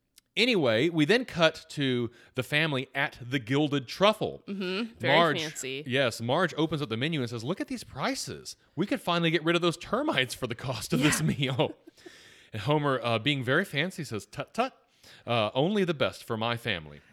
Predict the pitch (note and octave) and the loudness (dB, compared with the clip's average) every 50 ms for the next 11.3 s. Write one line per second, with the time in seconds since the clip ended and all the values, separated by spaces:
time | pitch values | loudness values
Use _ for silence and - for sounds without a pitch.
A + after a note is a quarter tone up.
0 | - _ - - E3+ E3+ E3 E3 F#3+ G#3 G#3+ A3 G#3 G#3+ - G#3 G#3+ A3+ A3+ A#3 | -20 _ -6 -4 -2 -2 -2 -2 -2 -2 -2 -4 -4 -4 -6 -4 -2 0 0 0
1 | A#3 A#3 A3 - G#3 G3+ G#3+ G3 G3+ - A#3+ A#3 A#3 A3+ A3+ A#3+ G#3 G3 A#3 A3 | -2 -4 -4 -4 -2 0 0 0 0 0 2 2 2 2 2 2 2 2 2 -2
2 | F#3 E3+ F#3+ F#3+ F#3 E3 - - - - G3 A#3 C4 - - F4 E4+ D4 C#4 C#4 | -4 -6 -4 -4 -2 -4 -4 -4 0 2 2 2 0 -2 -2 -2 -2 0 0 -2
3 | B3+ A3+ B3+ A#3 A#3 A#3 A3 A3+ A3+ G#3 F#3+ F#3+ F#3 F3 F3 F3 E3+ F3+ G3 E3+ | -2 0 -2 -2 -2 -2 -2 -2 -2 -4 -4 -4 -4 -4 -6 -6 -6 -8 -6 -6
4 | F3+ F3 F3 F3+ F#3 F3 E3+ F3 - - F3+ E3+ D#3+ D3+ D3 D3+ D3+ - - A#2+ | -4 -4 -4 -4 -4 -4 -6 -6 -8 -8 -8 -8 -8 -8 -8 -10 -12 -14 -14 -14
5 | D#2 - F2 F#2+ C#3+ F3+ - - - - - - - - C#3 D3 - - E3 C#3+ | -12 -12 -12 -12 -12 -14 -14 -18 -20 -20 -20 -18 -8 -6 -6 -4 -4 -2 -2 -2
6 | C3 B2 A2+ - - A2 G2+ G2 F2+ - G2 F#2+ F#2 F2+ F2+ F2+ E2 F2 - _ | 0 0 -2 -4 -2 -4 -4 -4 -4 -4 -6 -6 -4 -6 -6 -8 -8 -10 -14 _
7 | - F#2 F2+ E2 F2+ E2 - F2 E2+ E2 E2 D#2 D#2+ D#2+ D#2+ - F#2 D2+ D2 D#2 | -10 -8 -8 -8 -8 -10 -10 -12 -12 -10 -10 -12 -12 -12 -12 -10 -12 -12 -12 -12
8 | D#2 E2 E2+ - - D#2 D2 C#2+ - _ _ _ _ _ _ _ - - A#2 - | -14 -14 -14 -12 -12 -12 -14 -14 -16 _ _ _ _ _ _ _ -12 -12 -12 -10
9 | - - F#2+ - - _ _ _ _ _ _ _ _ _ - - E3+ E3+ E3+ E3 | -10 -10 -10 -10 -12 _ _ _ _ _ _ _ _ _ -6 -4 -2 0 0 -2
10 | D#3 E3 - _ _ - - G#3 A#3 A#3 A3+ G#3+ G3+ F3+ D#3 E3+ E3+ _ - C3 | -2 -4 -10 _ _ -10 -8 -6 -4 -4 -4 -4 -4 -6 -6 -8 -12 _ -10 -10
11 | B2 - C3+ A#2+ G#2+ | -6 -4 -4 -6 -4